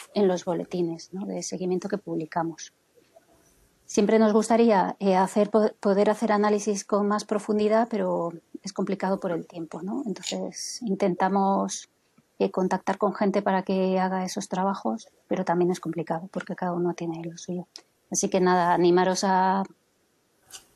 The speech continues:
a montar una estación paser si no la tenéis aún. Es sencilla de hacer,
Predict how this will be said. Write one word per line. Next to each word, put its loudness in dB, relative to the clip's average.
a 0
montar 4
una 6
estación 0
paser -2
si -6
no 2
la 0
tenéis -2
aún. 0
Es 0
sencilla 4
de 2
hacer, 2